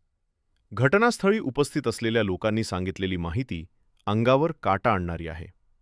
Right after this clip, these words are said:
एका प्रत्यक्षदर्शीने सांगितलं, "विमान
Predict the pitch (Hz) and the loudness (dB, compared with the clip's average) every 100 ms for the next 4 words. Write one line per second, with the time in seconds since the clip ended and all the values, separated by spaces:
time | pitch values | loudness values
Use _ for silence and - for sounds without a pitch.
0 | _ _ _ _ _ _ _ _ _ - | _ _ _ _ _ _ _ _ _ -4
1 | 113 139 131 104 - 151 - 110 92 104 | -2 2 2 0 -2 -4 0 0 0 -2
2 | 98 - 87 113 92 80 _ _ _ _ | -4 -4 -6 -6 -6 -8 _ _ _ _
3 | _ _ _ _ _ - 104 147 220 | _ _ _ _ _ -2 4 6 4